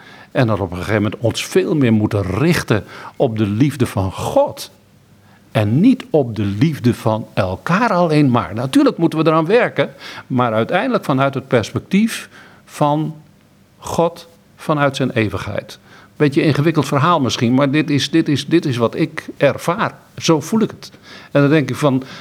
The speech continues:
dan is er nog zoveel met elkaar te beleven op deze aarde, vanuit, eh, het kijken over de muren heen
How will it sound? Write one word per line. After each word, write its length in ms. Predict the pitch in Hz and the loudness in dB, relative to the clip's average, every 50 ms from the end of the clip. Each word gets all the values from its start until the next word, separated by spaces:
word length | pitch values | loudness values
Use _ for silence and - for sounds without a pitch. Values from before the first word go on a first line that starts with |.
| - - - - | -20 -20 -16 -4
dan 260 | - 160 160 160 160 | 0 0 0 0 2
is 200 | 180 170 135 117 | 2 2 2 2
er 100 | 139 120 | 2 2
nog 220 | 117 120 110 - - | 2 0 -2 -2 -4
zoveel 1200 | - - - - 196 202 214 226 247 247 233 214 - - - 185 185 185 180 180 180 180 175 180 - | -6 -6 -2 0 2 4 4 2 2 0 -4 -6 -10 -6 0 2 4 4 6 6 4 2 2 -2 -4
met 260 | - 127 123 147 156 151 | -2 0 2 2 2 2
elkaar 480 | 139 127 135 - 147 139 139 139 135 | 0 -2 -2 -2 -4 -2 -2 -4 -2
te 140 | - 139 120 | 0 0 0
beleven 840 | 104 104 120 110 104 101 104 147 196 254 180 135 - 107 98 - | 2 2 2 2 0 0 2 2 2 2 0 -2 -2 -4 -4 -2
op 180 | - 127 117 110 | -2 -2 0 2
deze 380 | 120 127 117 101 - 113 107 - - - | 2 2 2 2 0 -2 -4 -4 -6 -4
aarde, 480 | - 160 165 147 117 90 98 110 - - - - - - - - | -2 -2 0 0 -2 0 0 -2 -2 -2 -6 -18 -20 -20 -20 -20
vanuit, 720 | - - - 135 131 127 - 131 123 120 117 113 113 - | -8 -4 -2 -2 -2 -2 -2 -2 0 0 -2 -2 -2 0
eh, 240 | 120 110 110 101 101 101 101 - - - - - | 2 2 2 2 0 -2 -4 -8 -16 -20 -20 -10
het 260 | - - 113 107 - - | -4 -2 -2 -2 -2 -2
kijken 560 | - - 208 214 240 240 240 214 214 214 214 - - - | -2 0 0 2 0 0 0 -2 -2 -2 -4 -8 -6 -2
over 280 | - 175 180 156 139 135 | 0 2 2 2 2 2
de 80 | 131 | 2
muren 400 | 123 135 160 185 196 190 160 113 | 2 4 4 4 4 4 2 2
heen 540 | 104 113 135 165 208 262 277 349 320 233 - | 2 2 0 0 0 -2 -4 -4 -6 -8 -8